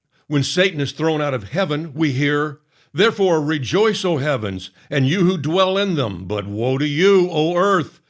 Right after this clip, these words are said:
and sea, for the devil has come down to you in great wrath, because he knows that his time is short."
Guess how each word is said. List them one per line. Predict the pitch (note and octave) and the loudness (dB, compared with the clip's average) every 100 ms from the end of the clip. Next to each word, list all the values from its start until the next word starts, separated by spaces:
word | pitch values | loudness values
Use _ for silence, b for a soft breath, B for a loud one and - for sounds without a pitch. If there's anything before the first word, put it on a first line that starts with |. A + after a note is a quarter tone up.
| _ | _
and | C#3 C#3 | 0 0
sea, | - G3+ G3+ D#3+ | 0 0 0 -2
for | A#2+ C3+ | -4 -6
the | A#2 | -6
devil | G2+ D3 E3+ G3 | -2 0 0 0
has | F3 - | -2 -2
come | E3+ F3+ | -4 -2
down | E3 F3+ F3+ | -2 -2 -2
to | |
you | C#3+ C3 A2 B B | -2 -2 -2 B B
in | C#3+ C3+ | -4 -2
great | G2+ B2 G3 E3 | -2 0 0 0
wrath, | E3+ F#3+ C#3+ F#2+ - _ b b | -2 0 0 -4 -14 _ b b
because | B2 B2 A2 | -4 -4 -4
he | A#2 | -2
knows | B2 D#3+ A2 F#2 E2+ | 0 0 0 -4 -6
that | A2 G2+ | -6 -4
his | F#2 | -6
time | - D3 C3 | -8 -6 -4
is | A2+ | -6
short." | - C3 F2+ - | -4 -4 -4 -12